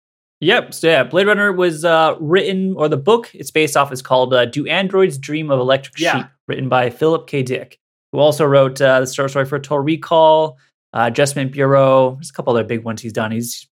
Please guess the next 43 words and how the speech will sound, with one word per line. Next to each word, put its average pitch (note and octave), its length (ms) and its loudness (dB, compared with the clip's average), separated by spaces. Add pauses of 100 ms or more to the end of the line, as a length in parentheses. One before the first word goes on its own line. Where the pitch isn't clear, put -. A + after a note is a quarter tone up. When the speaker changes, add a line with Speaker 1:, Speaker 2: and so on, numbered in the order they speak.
(120)
Speaker 1:
very F3 180 4
influential, B2 260 0
Speaker 2:
And A#2 100 0
so G3+ 100 4
that G#3+ 220 0
Speaker 1:
yeah. - 60 -6
Speaker 2:
concept G3+ 420 0
too, A3 340 -2 (100)
I D#3+ 60 -6
mean, D#3+ 160 -10
Total G#3+ 280 0
Recall, E3 400 0
even G#3 200 0
though F3+ 100 4
that's, E3 280 0
like, D3+ 200 -2
an, D3 120 -12
an D3+ 180 -8
Arnie F3 440 -2
classic, D#3+ 580 -4 (320)
it, F#3 160 -2
it, F#3+ 140 -2
that F3+ 260 -2
concept F#3 380 -2
too G3+ 140 2
of, C#3+ 120 0
like, D3 260 -2 (560)
goes G3+ 260 4
to A#3 80 -4
the A3 80 0
place G#3 300 0
to F#3+ 80 -4
get F#3 160 2
memories G#3 340 0
injected E3 460 -2
and E3 120 2
then F#3 140 2
starts G3+ 400 -2
thinking, G3+ 560 -4
but G3+ 100 4
it's G3 200 4
like F#3+ 200 0
you're, G3 160 2